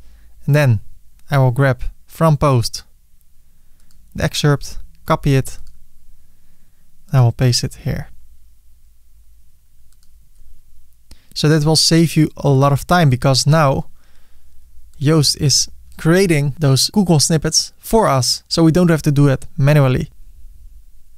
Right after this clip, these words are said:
Let me grab this one more time and paste it.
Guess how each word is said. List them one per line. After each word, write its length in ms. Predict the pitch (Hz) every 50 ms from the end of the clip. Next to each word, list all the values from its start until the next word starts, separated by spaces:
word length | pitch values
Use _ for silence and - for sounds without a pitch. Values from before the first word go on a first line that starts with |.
| - - - - - - - - -
Let 140 | - 135
me 80 | 135 127
grab 220 | 120 165 143 120
this 120 | - 127 120
one 140 | 131 135 131
more 80 | 123
time 340 | 123 - 147 156 165 165 151 - - - - - - - - - - - - - - - - - - - - - - - - - - _ _ - - - - - - - - - - - - - - - - - - - - - - - - - - - - - - - - - - - - - - - - - -
and 100 | - 135
paste 280 | - 143 139 135 - -
it. 260 | 143 135 - - -